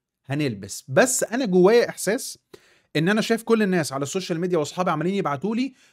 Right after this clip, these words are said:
آه، ده أنت هتتعبوا جوان، ده هاتريك لمبابي، ده كذا، ده كذا، ده كذا، ده كذا. والحاجات دي بتديني حق نسبيًا إنه لا، ح-،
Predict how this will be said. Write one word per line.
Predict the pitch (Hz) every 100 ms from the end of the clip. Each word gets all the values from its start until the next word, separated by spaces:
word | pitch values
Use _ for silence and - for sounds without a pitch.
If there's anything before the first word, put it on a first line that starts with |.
| _ -
آه، | 170
ده | 156 165
أنت | 139
هتتعبوا | 143 - 151 175 156
جوان، | 143 170 165 127 _ -
ده | 139
هاتريك | 180 185 151 135
لمبابي، | 135 127 127 180
ده | 147
كذا، | 139 180 160
ده | 135
كذا، | 127 160 147
ده | 123
كذا، | 147 139
ده | 107
كذا. | 101 85 - _ _ _ _ _ _ _
والحاجات | 131 151 190 240
دي | 262 269 311
بتديني | 185 190 226 190 247 247 - _ _ _ _ 220
حق | 226
نسبيًا | 185 151 175 220
إنه | 196 175
لا، | 175 175
ح-، | -